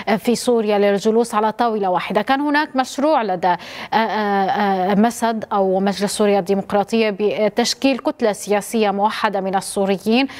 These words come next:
سواء كان في الداخل أو الخارج من المعارضة السورية، بالتالي أن يكون هناك في، آه، خط سياسي معو-، معين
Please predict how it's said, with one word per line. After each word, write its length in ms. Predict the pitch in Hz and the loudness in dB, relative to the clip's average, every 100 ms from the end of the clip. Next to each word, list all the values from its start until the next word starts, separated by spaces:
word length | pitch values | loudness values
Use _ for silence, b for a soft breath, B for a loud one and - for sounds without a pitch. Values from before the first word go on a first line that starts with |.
| B - | B -4
سواء 320 | 233 220 220 - | 0 2 0 -2
كان 220 | 226 208 | -4 -4
في 80 | 214 | -4
الداخل 420 | 185 220 226 202 | 0 0 0 0
أو 140 | 190 | 0
الخارج 420 | 190 - 214 202 190 | 0 0 0 0 0
من 100 | 196 | 0
المعارضة 500 | 190 196 208 202 196 | 2 2 2 -2 -6
السورية، 600 | - 208 208 214 247 254 B B | -2 0 2 2 0 -2 B B
بالتالي 400 | 240 - 320 302 | -4 -2 0 0
أن 80 | 262 | -2
يكون 280 | 247 - 277 | -2 -2 -2
هناك 440 | 247 240 233 240 | 0 2 2 0
في، 340 | - 240 240 233 | -4 0 2 2
آه، 220 | 226 214 | 0 -4
خط 260 | - 240 - | -2 -4 -4
سياسي 540 | 233 220 226 - 220 | -2 0 0 -2 0
معو-، 320 | 208 202 269 - | 2 4 2 0
معين 580 | 214 220 226 277 226 196 | 0 2 2 0 0 -2